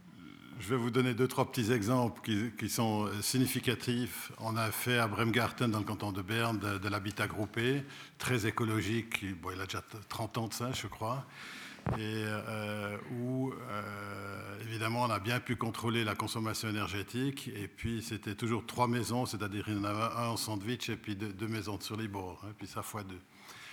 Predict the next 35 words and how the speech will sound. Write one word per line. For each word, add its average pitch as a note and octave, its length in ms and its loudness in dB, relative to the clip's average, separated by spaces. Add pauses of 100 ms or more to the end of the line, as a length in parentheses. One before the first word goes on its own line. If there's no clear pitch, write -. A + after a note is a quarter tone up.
(400)
Et A2 280 0
on G#2 100 0
a G2 100 2
constaté B2+ 720 2
que A#2 120 -2
les G#2 160 2
deux B2 200 4
maisons A#2+ 720 4 (120)
qui A#2+ 60 -4
étaient A2+ 180 -2
en G#2+ 120 2
sandwich A#2 760 0 (840)
ont G2 380 -4 (640)
pratiquement B2 640 2 (160)
doublé B2+ 560 4
leur G#2 280 -2
consommation A#2 880 0 (1120)
par G#2+ 120 4
rapport A2 360 2
à G#2+ 80 4
celle A2+ 460 0
de G#2 100 -4
côté. G#2+ 340 -2 (180)
Et - 40 -8
ça, A#2 240 2
on G#2 140 2
était G2+ 260 -2
très A#2 420 2
étonnés, A2+ 360 0
euh, G#2 640 -2
de F#2+ 120 -6
savoir, A2+ 400 2
de G2 100 -4
savoir G#2+ 600 0
pourquoi. F#2+ 420 -4